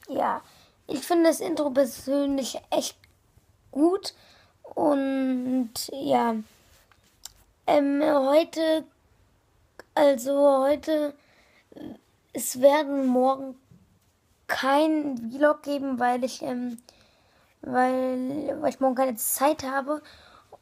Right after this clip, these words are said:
und, äh, darum kommt morgen leider kein Vlog, aber dann am Dienstag kommt vielleicht eins oder ich muss mal gucken, vielleicht schaffe ich es noch morgen eins zu machen. Wenn nicht, dann kommt morgen leider keins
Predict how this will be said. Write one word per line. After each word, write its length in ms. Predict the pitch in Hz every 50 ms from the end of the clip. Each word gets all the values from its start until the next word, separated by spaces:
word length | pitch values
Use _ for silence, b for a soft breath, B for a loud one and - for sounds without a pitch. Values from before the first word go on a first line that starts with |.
| - _
und, 1000 | - 339 285 277 269 262 262 254 254 254 269 269 262 262 262 262 262 262 254 233 - - -
äh, 160 | 330 311 262 240 233 -
darum 840 | 262 262 262 262 262 247 233 254 262 254 247 247 247 247 254 240 240 b b b b b b
kommt 180 | - 302 320 339
morgen 220 | 311 302 294 277
leider 300 | 277 277 277 269 269 269 262 - _ _ _
kein 560 | - - - 233 269 302 311 285 262 247 240
Vlog, 340 | 233 240 254 277 277 - - B B B B B B B B B B _
aber 420 | - 285 285 302 277 254 277 285
dann 240 | 262 285 277 285 294
am 260 | - 277 277 254 240
Dienstag 400 | 226 269 294 277 - - 294 277
kommt 200 | - 285 269 254
vielleicht 360 | - - 285 139 135 127 - -
eins 380 | 143 139 139 139 131 127 -
oder 280 | - 127 135 131 127 127 b b b b b b b b b
ich 120 | _ - -
muss 180 | 269 269 240
mal 140 | 233 262 254
gucken, 300 | 254 - 269 269 277 262
vielleicht 500 | 226 247 233 247 247 247 - - - - - _ - _ _ _ _ - 330
schaffe 320 | - - 269 254 247 262
ich 80 | 254 233
es 140 | - -
noch 100 | 262 247
morgen 360 | 240 233 247 254 269 269 277 -
eins 260 | - 269 247 240 -
zu 80 | -
machen. 440 | 254 254 277 - - 262 247 262 254 B B B B B B B B B B B
Wenn 100 | - 277
nicht, 160 | 294 285 - -
dann 100 | 302 254
kommt 180 | 285 311 311
morgen 340 | 330 302 302 302 302 302 294
leider 300 | 302 277 269 262 269 277
keins 540 | 269 - 262 277 294 320 320 311 - -